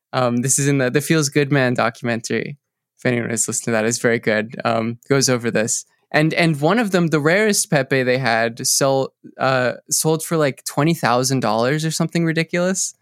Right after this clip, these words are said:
And it was just, like, a, it was a ledger of a photo of a Pepe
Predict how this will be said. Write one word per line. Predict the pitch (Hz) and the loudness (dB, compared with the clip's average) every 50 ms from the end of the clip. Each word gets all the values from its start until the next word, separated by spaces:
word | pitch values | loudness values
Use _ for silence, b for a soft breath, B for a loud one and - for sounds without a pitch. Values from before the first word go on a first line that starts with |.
| _ _ _ _ _ - | _ _ _ _ _ -2
And | - 160 | 0 2
it | 170 | 2
was | 175 165 | 2 2
just, | - 190 180 - | 0 0 0 0
like, | - 202 196 196 196 | 0 -2 -2 0 0
a, | 196 196 190 185 170 147 - _ _ _ _ _ _ _ _ - | 0 0 0 0 -2 -4 -8 _ _ _ _ _ _ _ _ -4
it | 160 | -2
was | 170 180 170 - | 0 0 0 0
a | 180 | 0
ledger | 175 175 175 185 185 175 180 180 180 175 165 147 | 0 0 0 0 0 -2 -2 0 2 2 2 0
of | - 139 147 151 160 156 151 143 135 127 - - - _ _ - - | 2 2 2 2 2 2 0 -2 -4 -10 -14 -20 -20 _ _ -6 -4
a | 135 135 | -4 -4
photo | 135 - - 160 165 185 190 175 156 143 139 139 | -4 -2 -2 0 2 2 2 2 2 2 2 0
of | 139 139 131 131 | 0 -2 -2 -4
a | 135 131 | -8 -6
Pepe | - 151 143 147 143 - 120 113 117 117 123 135 139 | -2 0 0 0 0 0 0 0 0 0 -2 -6 -10